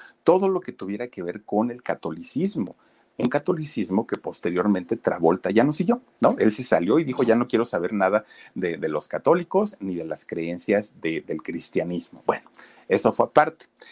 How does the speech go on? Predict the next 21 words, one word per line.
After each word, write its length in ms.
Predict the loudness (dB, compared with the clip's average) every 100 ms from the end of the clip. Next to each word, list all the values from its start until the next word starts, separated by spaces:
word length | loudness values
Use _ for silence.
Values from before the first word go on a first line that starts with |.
| -20 _
Fíjense 380 | -2 -2 -2 -6
ustedes 440 | 0 0 0 -6
que 300 | -6 -6 -6 _
Travolta, 540 | -2 0 0 -2 -6
como 240 | -8 -6 -6
era 80 |
el 80 | -6
más 240 | -8 -10 -12
chiquito 640 | -18 -12 -14 -10 -12 -10
y 160 | -6 -2
era 120 | 0
el 100 | 0
más, 260 | 0 -2 -4 -4
bueno, 220 | -4 -2
obviamente 380 | -2 -4 -6 -10
el 120 | -8
consentido 720 | -8 -8 -10 -14 -8 -4 -4
de 80 | -4
los 160 | -8 -10
seis 260 | -10 -6
hermanos, 500 | -4 0 0 -2 -6